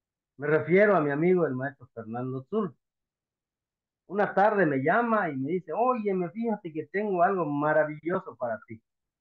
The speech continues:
¿Qué, cuál creen ustedes que fue mi primera respuesta? "No, gracias. Estoy fastidiado de, de lo mismo". "No, amigo, mira, ya". Y a los pocos días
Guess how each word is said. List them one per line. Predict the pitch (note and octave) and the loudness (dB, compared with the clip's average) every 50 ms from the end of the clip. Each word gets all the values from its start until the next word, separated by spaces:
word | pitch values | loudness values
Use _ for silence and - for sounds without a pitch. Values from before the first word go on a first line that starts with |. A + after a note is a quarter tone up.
| _ _ _ _ _ _ _ _ _ - | _ _ _ _ _ _ _ _ _ -12
¿Qué, | A3 A3 A3 | -10 -8 -2
cuál | - D4+ E4+ E4 | 0 0 0 2
creen | E4+ E4+ D#4+ D#4 D4 B3 | 2 2 4 4 4 4
ustedes | G#3 E3+ - - G3+ F3+ D3 - | 2 2 2 0 0 0 0 -2
que | D3+ B2+ | -8 -6
fue | - D#3 D3+ | -4 -4 -4
mi | D#3 C#3+ C3 | -4 -4 -8
primera | - B2+ A#2 B2 B2+ A#2+ A#2 G#2+ | -8 -8 -6 -4 -4 -4 -4 -6
respuesta? | G#2 F#2+ _ _ _ F#2 F2+ _ _ _ _ _ _ _ _ _ _ _ _ _ _ _ _ _ _ _ _ _ _ _ _ _ _ _ _ _ _ _ _ _ _ _ _ _ _ _ _ _ _ _ _ _ _ _ _ _ _ _ _ _ _ _ _ _ | -8 -12 _ _ _ -20 -20 _ _ _ _ _ _ _ _ _ _ _ _ _ _ _ _ _ _ _ _ _ _ _ _ _ _ _ _ _ _ _ _ _ _ _ _ _ _ _ _ _ _ _ _ _ _ _ _ _ _ _ _ _ _ _ _ _
"No, | - F#3+ A#3+ A3+ - - - _ _ _ _ _ _ _ _ _ _ _ _ _ _ _ _ _ _ _ _ | -10 -6 -6 -6 -6 -8 -12 _ _ _ _ _ _ _ _ _ _ _ _ _ _ _ _ _ _ _ _
gracias. | - F3 G#3 A#3 A#3 - - C#3 A#2+ - _ _ _ _ _ _ _ _ _ _ _ _ _ _ - | -4 0 0 0 0 -2 -6 -10 -10 -10 _ _ _ _ _ _ _ _ _ _ _ _ _ _ -20
Estoy | C#3+ - - G#3 G#3 - | -10 -4 -2 -2 0 0
fastidiado | - D#3 - - - D3+ C#3 C3+ C#3+ D3+ D3+ D3+ D3+ C3 B2 A2+ | 0 -2 -2 -4 -6 -4 -2 0 2 4 4 4 2 0 -2 -2
de, | A2+ A2 G#2+ G#2+ G#2+ A2 | -2 -4 -4 -6 -6 -4
de | A#2 A#2+ | -4 -2
lo | A#2 A2+ | -2 -4
mismo". | G#2+ A#2 A#2+ A#2 A2+ _ - F#2+ F2+ - | -6 -8 -10 -10 -14 _ -20 -20 -12 -6
"No, | C#3 G3 C#4 D4 C4 | -2 -2 0 2 0
amigo, | F3+ C#3 F3+ A#3 C4 C4 G#3+ D#3+ C3+ | 0 0 -2 -2 -4 -4 -6 -6 -8
mira, | D3 F3+ A3+ B3+ C4 A#3 F#3 D#3+ | -8 -8 -8 -8 -8 -8 -8 -10
ya". | D#3+ E3+ - - _ _ _ _ _ _ _ _ _ _ _ _ _ _ _ _ _ _ _ _ _ _ _ _ _ _ _ _ _ _ _ _ _ _ _ _ _ _ _ _ _ _ _ _ _ _ _ | -10 -14 -18 -20 _ _ _ _ _ _ _ _ _ _ _ _ _ _ _ _ _ _ _ _ _ _ _ _ _ _ _ _ _ _ _ _ _ _ _ _ _ _ _ _ _ _ _ _ _ _ _
Y | - G#3 A3+ | 0 2 2
a | A#3 | 4
los | A#3 A3 A3+ | 4 2 2
pocos | - C4+ D4 C#4+ - C4 - G3 | 2 -2 0 0 0 -2 0 2
días | G3+ A3+ G3+ G3 G3+ G3 - - - | 2 4 4 4 4 2 -2 -8 -20